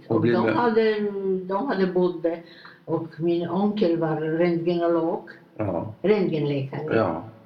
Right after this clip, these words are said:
Speaker 2: Och, eh, fick med detsamma jobb.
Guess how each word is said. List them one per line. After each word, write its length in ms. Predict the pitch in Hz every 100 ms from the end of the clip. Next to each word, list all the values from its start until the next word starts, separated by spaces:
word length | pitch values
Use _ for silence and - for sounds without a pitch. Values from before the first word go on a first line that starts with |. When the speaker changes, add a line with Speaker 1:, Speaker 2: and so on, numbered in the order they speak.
| - _ _ _ _ _ _ _ _ _ -
Speaker 2:
Och, 380 | 156 160 - -
eh, 200 | 165 165
fick 300 | - 190 -
med 140 | 180
detsamma 600 | 165 160 165 160 156 156 156
jobb. 320 | 165 170